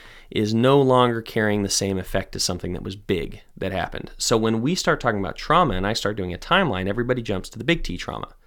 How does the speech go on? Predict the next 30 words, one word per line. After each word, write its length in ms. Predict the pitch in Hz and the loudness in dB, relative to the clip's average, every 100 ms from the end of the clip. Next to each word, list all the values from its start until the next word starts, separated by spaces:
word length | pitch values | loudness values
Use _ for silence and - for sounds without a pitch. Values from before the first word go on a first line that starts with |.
| _ _ - - - - - - | _ _ -20 -20 -20 -18 -6 0
Everybody 300 | 123 120 113 | 2 4 2
says, 340 | - 110 107 | 4 4 4
"Well, 140 | 113 | 6
I 120 | 117 127 | 8 8
wasn't 260 | 160 151 | 8 6
sexually 400 | - 120 - 98 | 2 2 0 -4
abused. 400 | 90 - 50 - - - | -4 -6 -10 -12 -16 -10
It's 180 | - 95 | -6 0
not 100 | 117 | 2
like 140 | 123 | 2
I 100 | 113 | 4
was 100 | 104 | 2
in 80 | 104 | 2
a 60 | 95 | 0
war 520 | 95 101 87 87 127 | 0 0 0 -2 -4
or 160 | - 95 | -4 -2
anything." 400 | 90 - 95 107 - - - - | -4 -4 -4 -4 -8 -20 -20 -8
Sometimes 380 | - 156 151 107 | 0 2 4 2
they 100 | 95 | 0
were, 220 | 85 87 | 0 0
but, 340 | 117 107 - - | 0 0 -2 -2
you 140 | 107 | -2
know, 220 | 98 92 | 0 -2
sometimes 580 | 98 - - 110 101 98 | -4 -6 -6 -4 -4 -2
there 100 | 98 | -4
were 80 | 92 | -4
some 200 | - - | -4 -4
serious 520 | - 107 104 95 90 | -4 0 0 0 0
big, 400 | - 98 92 92 - - - - - - | -2 -2 -2 -6 -14 -18 -20 -20 -20 -16
uh, 260 | - 92 90 | -10 -6 -6